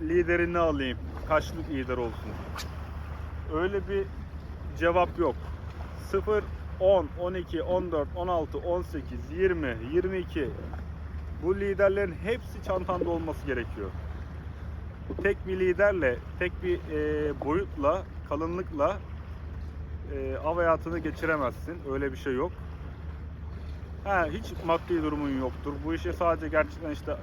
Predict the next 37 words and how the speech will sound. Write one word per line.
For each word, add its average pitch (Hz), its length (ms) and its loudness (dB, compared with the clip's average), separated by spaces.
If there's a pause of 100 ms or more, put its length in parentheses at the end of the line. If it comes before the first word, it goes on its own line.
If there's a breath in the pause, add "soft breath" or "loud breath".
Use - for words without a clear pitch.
böyle 151 200 0
iki 156 180 0
haftada 151 420 0
bir, 151 40 0
haftada 147 380 -2
bir 143 80 -6
gideceğin 139 300 0
şey 170 180 -4
olacak. 147 300 -2 (460)
Arkadaşlar 165 540 2 (120)
bu 170 160 0 (500)
liderin 156 420 4
kalınlığı, 151 640 2 (200)
e, 131 80 0
ortalama 143 760 0 (720)
sıfır 147 240 -2
on 151 120 0
altı 139 360 2
çok 151 120 0 (160)
idealdir. 120 400 4 (1700)
Sıfır 170 240 -2
on 156 100 2
altı, 135 720 2
e, - 40 -6
istavrit'e 151 500 2
de 156 80 -2
gider, 139 340 4 (600)
ispendeye 147 600 2
de 143 80 0
gider, 135 340 4
e, 127 440 -2
karagöze 143 460 0
de 139 60 0
gider, 127 200 -4
eşkine 143 460 -2
de 127 60 -2
gider. 135 260 0